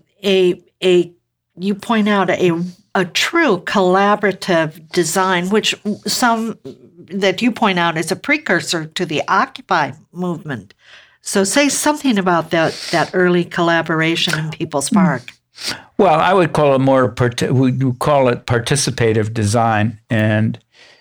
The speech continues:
Speaker 2: and, you know, starting as a young professor at Berkeley in nineteen sixty-one, I mean, the thing about the sixties was,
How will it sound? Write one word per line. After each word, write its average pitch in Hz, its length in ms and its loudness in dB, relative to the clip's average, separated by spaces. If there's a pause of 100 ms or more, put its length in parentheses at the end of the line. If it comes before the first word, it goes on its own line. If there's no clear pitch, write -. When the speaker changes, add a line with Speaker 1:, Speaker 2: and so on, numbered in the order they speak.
(280)
Speaker 2:
and, 120 460 0 (260)
you 180 600 -4
know, 131 140 4
starting 151 480 2
as 117 120 0
a 123 60 2
young 123 200 2
professor 117 400 -2
at 107 80 -2
Berkeley 117 400 0
in 107 80 0
nineteen 107 340 -2
sixty-one, 110 640 0
I 110 40 0
mean, 117 160 0
the 117 100 0
thing 151 200 0
about 120 220 0
the - 60 -14
sixties 123 580 -2
was, 107 360 0